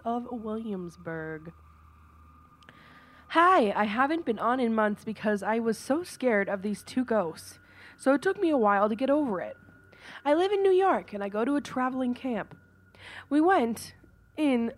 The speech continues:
the beginning of the summer to Williamsburg, Virginia. As some of you ghost hunter and experts know, that that's where the scariest house in America is. And yes,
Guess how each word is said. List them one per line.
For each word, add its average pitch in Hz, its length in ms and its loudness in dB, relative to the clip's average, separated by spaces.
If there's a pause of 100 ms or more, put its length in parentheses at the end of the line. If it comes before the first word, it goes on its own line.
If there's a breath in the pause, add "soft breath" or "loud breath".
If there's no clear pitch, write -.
the 220 140 -2
beginning 220 480 0
of 208 140 -2
the 220 80 0
summer 226 360 0
to 240 120 -2
Williamsburg, 285 600 0
Virginia. 220 540 -6 (640 loud breath)
As 202 140 -4
some 226 180 0
of 233 160 0
you 220 80 -4
ghost 220 300 0
hunter 220 280 -4
and 214 240 -4
experts 214 480 -8
know, 233 420 2 (520 loud breath)
that 214 120 -4
that's 269 260 4
where 254 120 4
the 214 100 -4
scariest 254 600 -2
house 247 300 0
in 220 80 -2
America 208 500 0
is. - 520 0 (180)
And 220 220 -2
yes, 214 420 -6